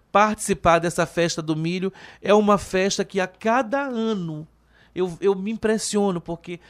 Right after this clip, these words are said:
Jaci é uma cidade de cinco, de seis a sete mil habitantes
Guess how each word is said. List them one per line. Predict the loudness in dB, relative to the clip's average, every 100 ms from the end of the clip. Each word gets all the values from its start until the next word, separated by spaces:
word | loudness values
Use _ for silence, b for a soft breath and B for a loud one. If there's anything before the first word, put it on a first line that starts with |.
| b
Jaci | -4 -2 -2 -4 -2
é | -2
uma | -2
cidade | -6 -10 -6 -4 -4 -8 -14 b b
de | -6 -6
cinco, | -8 -8 -4 -4 -6 _
de | -8 -6
seis | -4 -4 -2
a | -2
sete | -4 -4
mil | -4 -4
habitantes | -4 -6 -10 -10 -14 -16